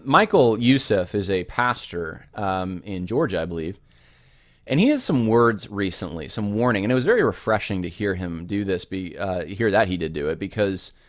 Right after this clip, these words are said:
so many pastors are caving to the woke mob. And Michael Youssef isn't one of them. And I think, you know, it's just interesting. Uh, you know, there's some other clergymen who have done similar, I think of, like, Rodney Howard-Browne, who grew up in South Africa. Well, Michael Youssef grew up,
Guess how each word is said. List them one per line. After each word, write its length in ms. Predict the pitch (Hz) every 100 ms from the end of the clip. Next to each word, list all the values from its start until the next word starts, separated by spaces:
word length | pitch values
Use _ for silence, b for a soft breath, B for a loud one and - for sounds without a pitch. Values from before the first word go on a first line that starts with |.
| b b
so 380 | b - - 220
many 200 | 170 110
pastors 680 | 92 101 95 - - - -
are 260 | - 101 92
caving 640 | - - - 165 143 104
to 100 | 90
the 80 | 85
woke 260 | 85 85 -
mob. 340 | - - - - _ _ b b b b b b
And 100 | 135
Michael 260 | 233 247
Youssef 360 | 156 156 - 110
isn't 240 | 101 98
one 160 | 90 104
of 80 | 113
them. 120 | 87
And 100 | 104
I 60 |
think, 300 | 117 240 311
you 140 | - 147
know, 60 |
it's 160 | 143 -
just 140 | 208
interesting. 500 | 208 214 190 - 117
Uh, 320 | 104 101 98 95 -
you 120 | 123
know, 100 | 113
there's 200 | 113 117
some 160 | - 131
other 420 | 143 139 120 110 b b b b -
clergymen 640 | 147 147 120 120 107 104
who 100 | 107
have 100 | 104
done 200 | 110 110
similar, 480 | - 123 113 104 98
I 100 | 101
think 160 | 120
of, 60 | 101
like, 100 | 92
Rodney 320 | 95 104 107
Howard-Browne, 680 | 95 101 90 87 120 123 120
who 60 | 107
grew 180 | 95 107
up 100 | 98
in 80 | 92
South 260 | 104 90
Africa. 440 | 104 110 120 - 117
Well, 100 | 113
Michael 300 | 180 208 131
Youssef 640 | 117 170 - 104 92 -
grew 260 | - 113 104
up, 360 | 90 101 -